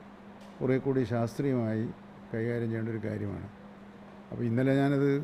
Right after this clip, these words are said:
ഇതുവരെ ഉണ്ടായിരുന്ന സംഭവ വികാസങ്ങൾ ബഹുമാനപ്പെട്ട മുഖ്യമന്ത്രിയുടെ ശ്രദ്ധയിൽപ്പെടുത്തിയിരുന്നു.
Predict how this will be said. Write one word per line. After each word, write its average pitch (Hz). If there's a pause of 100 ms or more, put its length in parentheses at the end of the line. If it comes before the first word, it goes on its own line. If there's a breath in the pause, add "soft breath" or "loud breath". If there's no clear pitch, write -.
(300)
ഇതുവരെ 131
ഉണ്ടായിരുന്ന 131
സംഭവ 123
വികാസങ്ങൾ 123
ബഹുമാനപ്പെട്ട 120 (120)
മുഖ്യമന്ത്രിയുടെ 117
ശ്രദ്ധയിൽപ്പെടുത്തിയിരുന്നു. 110